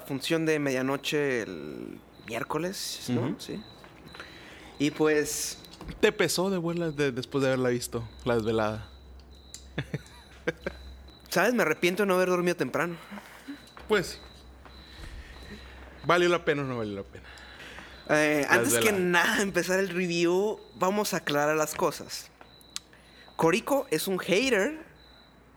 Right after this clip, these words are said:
Speaker 1: del episodio ocho.
Speaker 2: No, no, hay que decirlo bien, de toda la trilogía. De esta trilogía de,
Speaker 1: Y
Speaker 2: de
Speaker 1: de... las precuelas y nomás te gusta Rogue One,
Speaker 2: Sí,
Speaker 1: básicamente.
Speaker 2: Ro-,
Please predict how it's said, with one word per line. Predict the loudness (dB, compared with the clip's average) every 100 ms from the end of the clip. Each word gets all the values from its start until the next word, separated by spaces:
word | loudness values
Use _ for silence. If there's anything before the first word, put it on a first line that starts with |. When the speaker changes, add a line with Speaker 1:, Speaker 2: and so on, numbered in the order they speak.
| -6
Speaker 1:
del | -2 0
episodio | -2 -2 -2 0 2 2 2
ocho. | 2 0 0 -4 0
Speaker 2:
No, | 0
no, | 0
hay | 0 0
que | 2
decirlo | 2 2 4
bien, | 4 2 -2 -6
de | 0 2 2
toda | 0 -2 4 4 6 4
la | 2 0
trilogía. | -2 0 0 -2 -8 -8 -20 -20 -20 -4
De | 0 2
esta | 0 0
trilogía | 2 2 2 2 2
de, | 2 2
Speaker 1:
Y |
Speaker 2:
de | 4
Speaker 1:
de... | 4
las | 2 2
precuelas | 0 2 2 2 2 4 2 0
y | 0
nomás | 2 0
te | 0
gusta | -2 0
Rogue | 0 0
One, | -2 -2 -8 -10
Speaker 2:
Sí, | 0
Speaker 1:
básicamente. | 2 4 4 4 2
Speaker 2:
Ro-, | -2